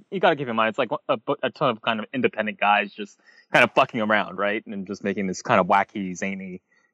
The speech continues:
story with a lot of murder and a lot of blood and a lot of killing. But, um, I think what they do that's kind of smart about it is that they take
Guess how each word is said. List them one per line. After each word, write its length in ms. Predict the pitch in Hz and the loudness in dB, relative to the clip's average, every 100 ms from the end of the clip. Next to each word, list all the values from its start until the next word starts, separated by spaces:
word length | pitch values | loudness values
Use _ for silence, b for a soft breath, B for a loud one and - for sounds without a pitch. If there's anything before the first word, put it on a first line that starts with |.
| _ | _
story 320 | - 117 110 | -2 2 4
with 100 | 127 | 4
a 40 | |
lot 180 | 139 180 | 4 2
of 40 | 180 | 2
murder 380 | 226 220 127 90 | 0 0 -2 -12
and 100 | 135 | -18
a 40 | 127 | -8
lot 160 | 139 | -8
of 120 | 139 | -8
blood 240 | 131 135 127 | 0 2 2
and 80 | 113 | 0
a 20 | |
lot 140 | 117 | -4
of 60 | 113 | -4
killing. 340 | - 113 101 95 _ _ _ | -6 -6 -6 -12 _ _ _
But, 240 | 131 127 - | 2 2 2
um, 420 | 120 113 113 127 _ - | 0 0 0 -6 _ -8
I 100 | 135 | 0
think 180 | 190 | 0
what 120 | 180 147 | 0 -4
they 100 | 131 | -4
do 260 | 143 135 | -2 0
that's 340 | 120 117 _ - | 2 0 _ -6
kind 180 | 160 | -2
of 60 | 120 | -2
smart 320 | - 156 202 | -4 2 2
about 300 | 139 120 107 | 4 4 2
it 120 | 98 - _ _ _ | 0 -8 _ _ _
is 200 | 143 120 | 2 4
that 200 | 139 123 | 2 2
they 140 | 131 | 0
take 380 | 127 - 151 143 | 0 2 4 2